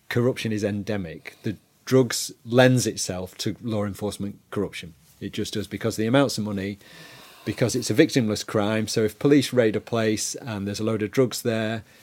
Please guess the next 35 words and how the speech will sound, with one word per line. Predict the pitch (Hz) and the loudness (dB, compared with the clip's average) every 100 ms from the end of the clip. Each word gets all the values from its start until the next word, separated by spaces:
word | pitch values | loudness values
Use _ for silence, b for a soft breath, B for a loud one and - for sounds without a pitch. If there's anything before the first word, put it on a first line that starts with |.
| B B - | B B -14
if | 101 | -8
the | 110 107 - _ | -4 -6 -8 _
cops | - 147 - 117 | 2 2 2 -6
are | |
corrupt | - 127 143 - | -2 4 4 2
and | 107 | -2
they | 107 | -2
decide, | 104 107 113 107 | -2 -4 -4 -2
"We're | 110 101 | -2 -2
just | 104 | -6
gonna | - 104 | -8 -8
steal | - - 127 | -6 0 2
these | 113 101 | 2 0
drugs | - 160 165 - | 0 -2 -2 -6
and | 95 | -4
sell | 113 | -4
them | 104 | -4
ourselves," | 98 120 104 - 107 | -4 -4 -6 -10 -8
nobody's | 107 107 107 | -4 -2 -4
gonna | - 95 | -4 -8
complain. | - 95 98 92 | -8 -8 -6 -6
The | |
drug | 98 143 | 0 2
dealer's | 135 113 95 | 6 4 4
not | 101 90 | -2 -4
gonna | 95 | -8
complain | - 95 90 139 143 | -8 -8 2 2 2
'cause | 107 | 0
he's | 107 101 | -2 0
not | 104 90 | -2 -4
getting | 98 101 | -6 -6
charged | - 92 90 - | -4 -4 -4 -10
with | 90 - - | -14 -12 -14
this | 85 - | -12 -12
offence. | - - - | -14 -14 -14